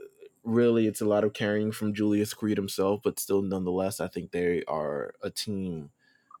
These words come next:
that's definitely bona fide and has been built up in a, in a great way in N X T. So I'm gonna say, like, beyond Pretty Deadly, I think they are the stars of the N X T Tag Team division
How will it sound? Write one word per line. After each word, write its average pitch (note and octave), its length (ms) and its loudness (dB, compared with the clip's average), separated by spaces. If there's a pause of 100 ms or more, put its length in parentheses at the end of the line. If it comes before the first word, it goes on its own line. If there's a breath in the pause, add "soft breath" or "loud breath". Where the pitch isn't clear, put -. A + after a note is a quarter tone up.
(140)
that's G2+ 200 -4
definitely G#2+ 380 0
bona G2+ 340 0
fide F2+ 380 0
and D#2+ 120 -4
has F2 280 -6
been E2+ 380 -6 (200)
built G#2 300 2
up F2 180 -2 (420)
in A2+ 120 2
a, E2+ 160 -6
in G#2 100 -2
a F#2+ 80 -4
great F2 320 -2
way D#2+ 200 -4
in C2+ 100 -8
N D2 120 -10
X - 180 -12
T. C2+ 220 -8
So - 260 -4
I'm A2 160 0
gonna A#2+ 140 4
say, A2+ 200 4
like, F#2+ 200 0 (300)
beyond B2 440 4
Pretty G#2+ 240 2
Deadly, F2 500 -2
I - 80 -2
think G2+ 240 -4
they F2+ 140 2
are E2+ 160 0
the D#2+ 100 -4
stars C#2+ 380 -4
of C2 100 -16
the B1+ 100 -4
N C2 120 -6
X - 100 -14
T - 140 -12
Tag - 240 -10
Team - 180 -14
division - 440 -12